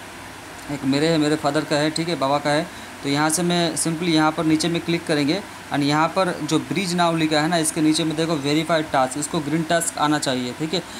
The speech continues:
तभी आपका काम होगा। देखो यहाँ पर ग्रीन टास्क आ गया, मतलब आपका काम हो गया। अब यहाँ पर मिनिमम आपको कितना अर्निंग हो सकती है, यहाँ पर आपका इन-, अ, इन्वेस्टमेंट कितना था, इन्वेस्टमेंट कुछ ही नहीं था, ठीक है, ज़ीरो इन्वेस्टमेंट।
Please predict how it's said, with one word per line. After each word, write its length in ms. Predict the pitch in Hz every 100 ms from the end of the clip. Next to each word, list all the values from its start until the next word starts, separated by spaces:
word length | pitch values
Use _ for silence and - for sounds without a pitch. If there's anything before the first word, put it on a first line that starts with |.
| - -
तभी 180 | 151
आपका 240 | 170 165 175
काम 280 | 156 156 151
होगा। 200 | 135 135
देखो 200 | 151 156
यहाँ 200 | 147 147
पर 120 | 160
ग्रीन 260 | 139 151
टास्क 300 | 160 165 160
आ 120 | 143 147
गया, 200 | 165 165
मतलब 280 | 156 160
आपका 240 | 147 - 156
काम 240 | 147 165
हो 160 | 139 135
गया। 260 | 123 120 - - -
अब 140 | 147
यहाँ 220 | 151 160 170
पर 180 | 190
मिनिमम 360 | 180 170 180 185
आपको 220 | 165 180
कितना 360 | 175 170 180 160
अर्निंग 240 | 165 165
हो 100 | 147
सकती 320 | 135 135 -
है, 60 | 127
यहाँ 140 | 143
पर 200 | 147 170
आपका 300 | 156 151 -
इन-, 240 | 170 170 135
अ, 100 | 143
इन्वेस्टमेंट 600 | 143 160 170 175 190 175
कितना 260 | 175 185
था, 120 | 151 131
इन्वेस्टमेंट 500 | 143 160 180 175 -
कुछ 160 | 180
ही 80 | 196
नहीं 160 | 160 135
था, 140 | 127
ठीक 200 | 120 170
है, 120 | 165
ज़ीरो 200 | 139 175
इन्वेस्टमेंट। 500 | 170 165 160 170 180